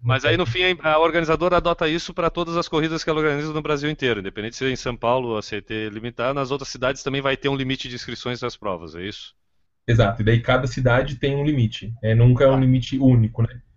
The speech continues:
Speaker 1: Uhum.
Speaker 2: É um limite, às vezes, quando é no shopping, é um limite quantas vagas tem no estacionamento,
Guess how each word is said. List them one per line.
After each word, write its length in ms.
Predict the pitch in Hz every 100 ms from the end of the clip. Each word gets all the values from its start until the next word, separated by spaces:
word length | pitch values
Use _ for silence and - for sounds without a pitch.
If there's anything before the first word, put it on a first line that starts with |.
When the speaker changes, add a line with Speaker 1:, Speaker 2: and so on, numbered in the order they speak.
| _
Speaker 1:
Uhum. 320 | 123 107 113
Speaker 2:
É 60 | 117
um 80 |
limite, 320 | 123 123 123 135
às 120 | 123
vezes, 180 | 123 117 -
quando 160 | - 135
é 60 |
no 80 | 135
shopping, 340 | 120 139 131 131
é 60 |
um 40 | 123
limite 260 | 120 113
quantas 260 | 143 147 127
vagas 260 | 123 123
tem 100 | 123
no 60 | 120
estacionamento, 840 | 117 113 117 117 139 185 160 -